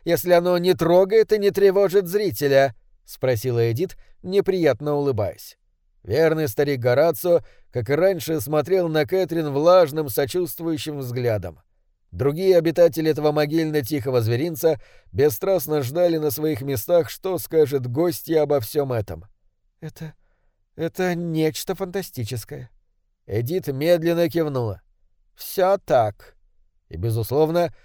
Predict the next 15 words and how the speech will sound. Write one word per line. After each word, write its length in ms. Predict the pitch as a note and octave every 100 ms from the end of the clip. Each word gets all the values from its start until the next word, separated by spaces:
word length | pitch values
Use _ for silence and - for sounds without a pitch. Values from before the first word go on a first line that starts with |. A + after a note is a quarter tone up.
| _ _ _
это 240 | - A2 B2+
слово 440 | D3+ F3 E3+ D#3
точно 580 | - F#3 E3+ - D#3+ D#3
описывало 580 | C3 E3 - C3 B2 A2+
то, 160 | E3+
что 260 | - D3 B2
Кэтрин 460 | D#3 D#3+ D#3+ D3+
наблюдала 680 | D3+ D3 D3 C#3 E3 D#3 C3
сейчас 520 | - B2 - E3+ -
в 120 | G#2+ G#2
двух 340 | E3+ F3+ -
комнатах 560 | G3 F3+ E3+ E3 D#3 D#3+
на 160 | D3+
первом 440 | D#3+ E3 D#3 D#3 D#3
этаже, 480 | D#3 C3+ C#3+ C#3